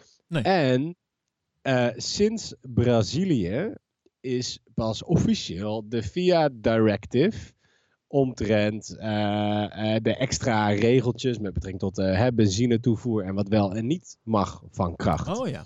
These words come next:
Speaker 1: ja, ja,
Speaker 2: En
Speaker 1: ja.
Speaker 2: Olaf zegt, zou het niet kunnen zijn dat ook Mercedes wat extra's had gevonden,
Speaker 1: Hmm.
Speaker 2: wat ze vanaf nu dus niet meer,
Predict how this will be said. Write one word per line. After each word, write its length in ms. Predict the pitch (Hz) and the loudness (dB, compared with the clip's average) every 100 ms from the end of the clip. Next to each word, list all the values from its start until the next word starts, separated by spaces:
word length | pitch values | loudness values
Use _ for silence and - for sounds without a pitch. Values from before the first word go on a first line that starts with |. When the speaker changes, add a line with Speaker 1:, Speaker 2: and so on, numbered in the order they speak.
| _ | _
Speaker 1:
ja, 180 | 139 143 _ | -10 -10 _
ja, 120 | 139 | -6
Speaker 2:
En 100 | 107 | -4
Speaker 1:
ja. 80 | 104 | 0
Speaker 2:
Olaf 340 | 143 254 101 - | 2 4 2 0
zegt, 440 | 82 - - - _ _ _ _ _ | -6 -8 -8 -20 _ _ _ _ _
zou 500 | - - - 240 240 | -14 -6 -2 0 2
het 100 | 208 | 0
niet 200 | 190 190 | 0 -2
kunnen 260 | - 185 185 | 0 0 0
zijn 260 | 151 131 | 0 0
dat 160 | 147 - | -2 -6
ook 140 | 110 | -6
Mercedes 800 | 107 123 147 - 240 330 247 185 | 0 2 2 2 2 4 4 2
wat 180 | 110 104 | 0 -4
extra's 520 | - 107 - 98 87 - | -6 -10 -6 -4 -2 -2
had 160 | 90 | -6
gevonden, 640 | - 85 87 82 104 285 - 131 131 | -6 -2 -2 2 2 0 -4 -18 -16
Speaker 1:
Hmm. 540 | 170 165 127 120 113 107 104 | -10 -6 -6 -6 -8 -12 -2
Speaker 2:
wat 240 | 170 214 - | 0 2 0
ze 420 | - 117 139 214 - | 2 4 4 0 -4
vanaf 320 | - 135 110 | -2 0 0
nu 480 | 143 165 120 160 190 _ _ _ _ _ _ _ _ _ | 2 2 2 0 -6 _ _ _ _ _ _ _ _ _
dus 220 | 135 127 | -2 -2
niet 420 | 135 196 233 - _ | -2 -8 -10 -12 _
meer, 480 | 120 104 104 110 | -6 -2 -2 -4